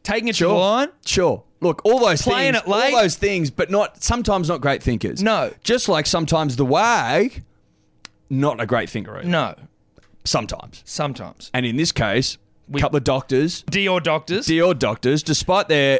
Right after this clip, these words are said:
Speaker 2: uh, credentials
Speaker 1: Uh,
Speaker 2: as
Speaker 1: which,
Speaker 2: Dior doctors.
Speaker 1: yeah, Dior doc-, which would be, uh,
Speaker 2: Um,
Speaker 1: let's say, a, a, a
Speaker 2: Questions.
Speaker 1: statewide recognised tafe course.
Speaker 2: Look, it's,
Speaker 1: In
Speaker 2: look, it is,
Speaker 1: P T.
Speaker 2: but it is recognised.
Speaker 1: Cert four.
Speaker 2: It's recognised on Instagram.
Speaker 1: Yes.
Speaker 2: Which is, you know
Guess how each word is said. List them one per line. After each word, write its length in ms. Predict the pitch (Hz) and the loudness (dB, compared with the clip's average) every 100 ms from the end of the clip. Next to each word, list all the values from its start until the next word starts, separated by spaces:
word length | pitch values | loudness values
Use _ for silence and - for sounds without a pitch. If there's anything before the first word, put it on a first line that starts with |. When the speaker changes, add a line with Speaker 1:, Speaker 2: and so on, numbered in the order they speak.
| 120 | 2
Speaker 2:
uh, 180 | 117 110 | 0 0
credentials 840 | - 107 117 120 92 85 120 - - 240 - | -4 -4 -4 -2 -4 -6 -8 -12 -10 -10 -4
Speaker 1:
Uh, 180 | 139 135 | -2 0
Speaker 2:
as 80 | 123 | 0
Speaker 1:
which, 120 | - | 0
Speaker 2:
Dior 300 | 143 139 117 | 2 2 2
doctors. 400 | 104 104 185 151 | 0 0 -2 0
Speaker 1:
yeah, 140 | 180 170 | 0 0
Dior 40 | |
doc-, 180 | 165 160 | 0 0
which 200 | 170 175 | -2 -2
would 120 | 180 | -2
be, 60 | 165 | 0
uh, 500 | 131 131 127 127 120 | 2 2 2 2 0
Speaker 2:
Um, 120 | 120 | -2
Speaker 1:
let's 100 | 117 | -4
say, 140 | 151 139 | -2 0
a, 60 | 135 | -2
a, 460 | 143 143 147 147 | -2 -2 -2 -2
a 100 | 147 | 0
Speaker 2:
Questions. 180 | 247 254 233 220 | 0 0 0 2
Speaker 1:
statewide 320 | 196 185 175 156 | 2 0 0 0
recognised 640 | 175 170 160 160 156 - _ | -2 -2 -2 0 -2 -4 _
tafe 280 | - 170 170 | -6 -4 -4
course. 320 | 123 139 214 - | -6 -6 -6 -4
Speaker 2:
Look, 240 | 147 98 | -4 -2
it's, 280 | 143 - - - | -4 -2 -4 -2
Speaker 1:
In 220 | 156 151 | 0 0
Speaker 2:
look, 100 | 147 | 0
it 80 | 226 | 0
is, 140 | 269 277 | 0 0
Speaker 1:
P 40 | |
T. 60 | 254 | 0
Speaker 2:
but 100 | 254 | 0
it 100 | 262 | 2
is 160 | 294 - | 2 2
recognised. 640 | 120 - - 69 65 - | 0 -4 -8 -4 -2 0
Speaker 1:
Cert 200 | 220 208 | 0 0
four. 480 | - 160 165 170 165 _ 160 | 0 2 2 0 -4 _ -4
Speaker 2:
It's 180 | 156 | -2
recognised 520 | 180 175 170 147 127 120 | 0 0 0 0 0 0
on 60 | |
Instagram. 520 | 98 92 101 78 92 135 | -2 -4 -4 -4 -4 -4
Speaker 1:
Yes. 380 | 139 120 156 - - | -4 -4 -6 -12 -12
Speaker 2:
Which 260 | - 110 - | -4 -2 0
is, 300 | 107 95 - - | 0 0 -4 -6
you 120 | 101 | -6
know 160 | 69 | -6